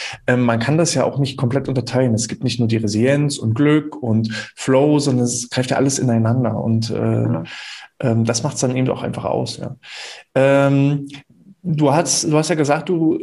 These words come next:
Speaker 1: bist gerade an der Veröffentlichung von zwei Büchern. Die sind schon geschrieben oder die müssen noch zu Ende getextet werden? Oder wie, wo ist da der Status quo?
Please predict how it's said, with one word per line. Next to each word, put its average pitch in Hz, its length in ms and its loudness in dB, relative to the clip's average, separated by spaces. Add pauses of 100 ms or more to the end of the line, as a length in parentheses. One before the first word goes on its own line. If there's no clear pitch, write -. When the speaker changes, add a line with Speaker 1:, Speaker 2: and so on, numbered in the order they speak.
(120)
Speaker 1:
bist 147 240 -2
gerade 139 340 2
an 127 100 -2
der 127 80 0
Veröffentlichung 165 600 0
von - 180 -4
zwei 127 220 2
Büchern. 165 460 2
Die 160 100 2
sind 165 300 2
schon 185 160 2
geschrieben 196 480 2
oder 180 160 2
die 160 100 2
müssen 165 320 2
noch 156 220 -2
zu - 100 -4
Ende 185 520 4
getextet 190 500 0
werden? 185 300 2
Oder 160 240 0
wie, 147 200 -4
wo 151 140 2
ist 151 160 -4
da 147 80 2
der 147 80 2
Status - 360 -4
quo? 190 380 -4